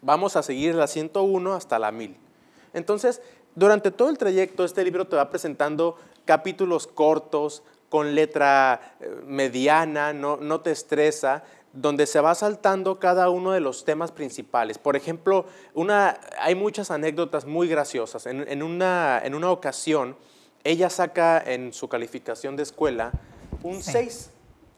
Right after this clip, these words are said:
Speaker 2: Ajá.
Speaker 1: Un seis que para una, una persona que se dedica mucho a la escuela, está acostumbrada a los nueves, a los dieces,
Speaker 2: Dieces.
Speaker 1: sacar un seis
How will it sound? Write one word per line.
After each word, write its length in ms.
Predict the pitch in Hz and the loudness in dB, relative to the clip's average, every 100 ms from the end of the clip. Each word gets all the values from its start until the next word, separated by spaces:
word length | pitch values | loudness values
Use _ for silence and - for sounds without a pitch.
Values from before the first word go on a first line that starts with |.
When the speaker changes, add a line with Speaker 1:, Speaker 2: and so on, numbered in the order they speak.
| _ | _
Speaker 2:
Ajá. 240 | 147 156 | -8 -6
Speaker 1:
Un 80 | 180 | -6
seis 240 | 190 180 | -4 -4
que 100 | 185 | -4
para 340 | 185 151 135 131 | 2 4 6 4
una, 340 | 170 247 269 202 | 4 0 -2 -4
una 280 | 202 240 233 | -4 -4 -2
persona 420 | 143 170 170 123 | -2 -2 -2 -2
que 140 | 131 | -4
se 100 | - | -6
dedica 360 | 123 123 160 202 | -4 -4 -4 -4
mucho 240 | 180 190 | -4 -6
a 40 | 175 | -6
la 60 | |
escuela, 380 | 135 - 160 131 | -6 -2 0 0
está 180 | 113 135 | -2 -4
acostumbrada 680 | 170 - 131 127 131 143 143 - - | -6 -6 -2 2 4 2 -2 -8 0
a 100 | 220 | 0
los 160 | 190 | 0
nueves, 580 | 170 131 120 120 120 - _ | -2 -2 0 0 -4 -10 _
a 120 | 156 | -2
los 240 | 147 127 113 | 0 -2 -2
dieces, 400 | 143 165 156 - | -2 0 -2 -4
Speaker 2:
Dieces. 200 | 196 240 | -6 -6
Speaker 1:
sacar 280 | 151 - | -10 -10
un 120 | 208 220 | -10 -6
seis 340 | - 202 226 | -2 -2 -4